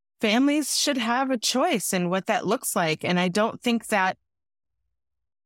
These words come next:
you know, an Amanda Gorman poem should be banned in an entire school district because one family calls and doesn't like it. I also don't believe in that. I think that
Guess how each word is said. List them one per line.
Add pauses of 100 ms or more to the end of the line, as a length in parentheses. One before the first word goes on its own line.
you
know,
an
Amanda
Gorman
poem
should
be
banned
in
an
entire
school
district
because
one
family
calls
and
doesn't
like
it.
I
also
don't
believe
in
that.
I
think
that